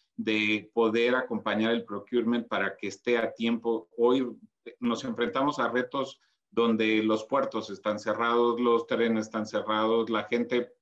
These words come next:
por supuesto que estamos cuidando a nuestra gente y tratando de exponerlo lo menor pos-, lo menos posible,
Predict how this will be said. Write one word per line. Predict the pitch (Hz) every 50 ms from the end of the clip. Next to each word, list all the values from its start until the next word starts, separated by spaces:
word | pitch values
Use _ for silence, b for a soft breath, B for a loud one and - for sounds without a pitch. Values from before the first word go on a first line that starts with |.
| _ _
por | - 95 -
supuesto | - - - - 113 113 - - 113 - -
que | - 95
estamos | - - 107 113 117 -
cuidando | _ - 104 101 107 113 127 123
a | 113
nuestra | 107 98 - - 92 -
gente | - 107 107 - 117
y |
tratando | - 104 98 - - 107 110 117
de | 110
exponerlo | 107 _ _ - 98 98 101 107 117 117 113
lo | 110 101 101
menor | 98 95 98 107 117 120 -
pos-, | - 110 110 - _ _
lo | 104 95
menos | 98 104 113 120 120 -
posible, | _ 110 - - 120 113 120 135 - _